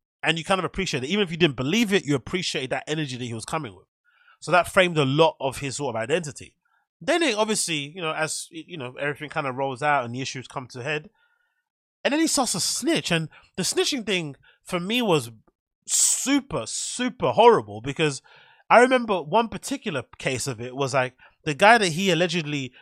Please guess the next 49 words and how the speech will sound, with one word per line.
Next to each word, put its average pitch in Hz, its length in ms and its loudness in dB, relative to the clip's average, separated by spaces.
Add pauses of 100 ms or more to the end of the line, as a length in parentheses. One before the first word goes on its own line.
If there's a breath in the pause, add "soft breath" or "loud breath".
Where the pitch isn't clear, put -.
(140 soft breath)
paid 208 420 0
money 196 320 0
to, 101 360 -12 (420 soft breath)
to 151 80 -8
put 160 300 4
a - 20 -8
hit, - 300 -4
to 156 80 -2
go 175 200 6
and 156 100 -2
do 156 120 0
a 131 60 0
hit 185 240 0
on 151 120 0
flipping 151 320 -10
Chief - 320 -10
Keef, - 280 -12 (360 loud breath)
which, - 300 -6
you 175 100 -2
know, 127 100 -2
thankfully 139 600 -4 (320 loud breath)
didn't 139 300 -4
work 143 460 2 (340 soft breath)
or 123 200 -2
didn't 156 200 -6
happen 156 320 -4
the 127 80 -8
way 131 120 -6
it 123 80 -8
needed 147 280 -6
to 131 60 -8
happen 180 280 -2
and 127 80 -6
whatnot. 120 440 -8 (500 soft breath)
He 220 180 0
ended 262 160 6
up - 20 -4
snitching 214 340 -2
on 165 100 2
that 214 160 2
guy. 95 200 -10
And 160 100 -4
I 214 40 0
was - 100 -4
thinking 254 160 -8
to 240 60 -6
myself, 185 220 -6
like, - 160 -8
how 311 440 2